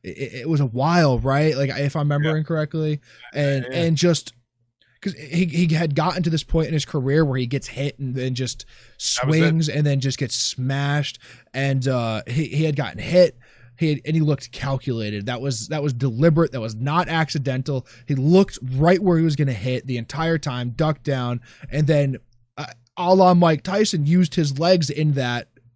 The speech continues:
Speaker 1: in that to, to gain power and smoked him,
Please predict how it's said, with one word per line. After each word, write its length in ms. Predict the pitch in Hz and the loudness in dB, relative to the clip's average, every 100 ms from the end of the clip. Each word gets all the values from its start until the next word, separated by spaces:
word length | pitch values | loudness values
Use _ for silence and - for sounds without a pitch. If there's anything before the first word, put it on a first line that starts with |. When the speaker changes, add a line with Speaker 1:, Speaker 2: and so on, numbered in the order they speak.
| - | -20
Speaker 1:
in 340 | 110 151 160 | -12 -4 -2
that 200 | 139 131 | -2 -4
to, 140 | 139 120 - | -8 -10 -2
to 100 | 151 | 0
gain 220 | 143 131 | 0 -2
power 500 | - 151 165 135 120 - - _ | -4 0 2 2 -2 -10 -20 _
and 200 | 151 131 | -4 -2
smoked 440 | - 147 104 - | 0 0 -2 -4
him, 200 | - - | -16 -20